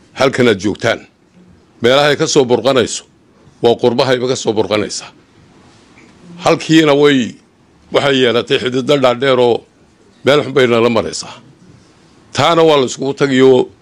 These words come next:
waxaan anigu qabaasay in dawo loo heli doono oo la daweyn karo waxa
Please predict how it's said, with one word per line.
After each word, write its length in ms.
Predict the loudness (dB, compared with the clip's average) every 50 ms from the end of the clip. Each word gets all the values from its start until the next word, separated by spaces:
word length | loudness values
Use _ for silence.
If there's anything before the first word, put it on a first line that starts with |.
| _ _ _ _ _ _ _ _ -4
waxaan 260 | -2 0 0 0 0
anigu 240 | 0 0 0 0 0
qabaasay 500 | 0 0 0 0 -2 -2 -4 -4 -2 -2
in 80 | -2 0 2
dawo 200 | 2 4 4 4
loo 200 | 4 4 4 4
heli 220 | 4 2 -2 -4 -8
doono 320 | -12 -16 -16 -16 -18 -20 -20 _ _ _ _ -20 -20 -20 -20 -20 -20 -20 -20 _ -20 -20 -20 -20 -14 -4 0
oo 480 | 2 4 6 6 6 6 4 2 2
la 140 | 0 0 0
daweyn 340 | 2 2 4 4 4 4 2
karo 340 | -2 -4 -8 -8 -8 -12 -16 -20 -20 -20 -20 -20 -20 -20 -20 -20 -20 -20 -20 -20 -18 _ -6
waxa 220 | -4 -4 -4 -6